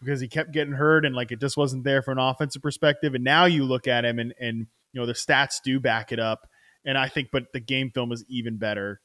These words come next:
You know, uh, he is an incredible player. I think he's, when I think about, like, reception perception and, like, the hits over the years and, and, and,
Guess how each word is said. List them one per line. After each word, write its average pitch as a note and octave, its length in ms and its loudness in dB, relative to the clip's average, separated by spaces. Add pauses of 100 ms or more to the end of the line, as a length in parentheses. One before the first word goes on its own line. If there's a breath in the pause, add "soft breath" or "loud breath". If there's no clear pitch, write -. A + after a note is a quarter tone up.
You A2 120 -12
know, G#2+ 340 -6 (100)
uh, G#2+ 300 -6
he B2 240 -4
is A2+ 120 -8
an A2+ 80 -8
incredible A2 420 -8
player. A2 480 -4
I G#2+ 80 -10
think A#2 240 -12
he's, B2+ 280 -4 (1040 soft breath)
when D#3 160 2
I E3+ 80 8
think F#3 140 4
about, E3 240 6
like, C#3+ 180 2
reception C#3+ 420 0
perception C#3 520 -2
and, B2 80 -6
like, A#2 180 -8
the A2+ 60 -6
hits C3 280 -6
over C3+ 160 -2
the B2 80 -6
years B2+ 480 -2
and, A2 280 -8
and, A2 300 -8
and, G#2+ 360 -8